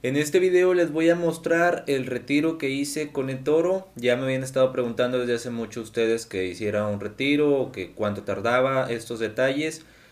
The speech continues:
No había hecho este video porque no necesitaba retirar y pues las comisiones eToro las aumentó hace un tiempo hasta veinticinco dólares, entonces pues no me convenía retirar para mostrarles. Pero esta vez, aprovechando que voy a retirar,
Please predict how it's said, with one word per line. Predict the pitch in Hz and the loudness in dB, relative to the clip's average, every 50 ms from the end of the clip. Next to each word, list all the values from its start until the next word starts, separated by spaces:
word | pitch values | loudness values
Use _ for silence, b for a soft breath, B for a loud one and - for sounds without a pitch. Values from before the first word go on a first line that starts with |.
| B B B | B B B
No | - 147 156 | -2 2 4
había | 165 180 180 175 180 | 6 6 6 6 6
hecho | 170 175 185 | 4 2 0
este | 170 175 175 | -2 0 2
video | 165 160 156 165 175 180 175 170 | 2 2 4 4 2 2 0 -2
porque | 165 151 - - - 110 107 | -4 -6 -4 -4 -4 -4 -2
no | 107 117 123 131 | -2 -2 -2 -2
necesitaba | 139 143 139 139 131 123 123 110 - 117 113 127 127 | -2 -2 -4 -4 -6 -8 -6 -4 0 0 2 2 2
retirar | 127 120 - 104 104 107 123 135 151 | 0 -2 -4 -4 -2 0 0 0 0
y | 151 | -2
pues | - - 117 107 | -2 -2 -2 0
las | 104 104 104 - | 0 0 -2 -4
comisiones | - 110 107 101 104 113 110 117 123 120 - | -8 -8 -8 -6 -6 -6 -6 -6 -6 -4 -4
eToro | 120 104 - 120 117 117 120 | -6 -2 0 0 0 0 0
las | 123 120 117 - | -2 -4 -4 -2
aumentó | 110 104 104 101 101 98 - 113 107 | -4 -2 -2 -2 -4 -6 -4 -4 -4
hace | 107 107 - 113 | -4 -6 -8 -12
un | 110 104 | -12 -8
tiempo | 110 107 104 104 104 104 120 117 113 113 B B B B B B B B | -6 -6 -6 -6 -6 -4 -2 -2 -2 -4 B B B B B B B B
hasta | - 101 101 101 - 107 101 | -6 -6 -6 -4 -2 -4 -2
veinticinco | 104 101 101 101 - 113 107 104 113 110 | -2 -4 -6 -8 -10 -10 -8 -4 -2 0
dólares, | 107 110 117 127 131 127 123 113 117 | 0 2 2 2 2 2 2 0 -4
entonces | 110 104 101 104 104 104 113 | -8 -8 -6 -6 -6 -8 -8
pues | - - 107 101 | -8 -8 -6 -4
no | 104 104 | -4 -4
me | 104 110 107 | -4 -4 -6
convenía | 107 107 101 98 95 95 98 98 101 104 | -6 -6 -4 -4 -4 -4 -4 -2 -2 -2
retirar | 104 104 101 107 101 95 98 98 98 - | -2 -2 -4 -6 -6 -4 -4 -4 -4 -4
para | 110 107 107 | -4 -2 -2
mostrarles. | 107 104 104 104 131 131 135 135 143 151 151 147 - B B B B B B B B | -2 -4 -4 0 0 0 0 2 0 -2 -2 -4 -8 B B B B B B B B
Pero | - 180 185 185 185 180 | 0 2 4 4 4 4
esta | 175 170 170 175 180 | 4 2 4 4 4
vez, | 175 175 175 175 175 170 170 - | 6 6 6 4 4 2 0 -2
aprovechando | 143 131 131 131 131 131 127 127 147 139 143 147 143 143 | -2 -2 0 2 2 2 2 2 0 0 0 -2 -4 0
que | 135 120 113 | 2 2 2
voy | 107 107 117 120 127 | 4 2 2 4 4
a | 131 | 4
retirar, | 135 131 - 120 113 107 117 123 139 143 - | 2 2 -2 -2 0 2 2 2 2 0 -4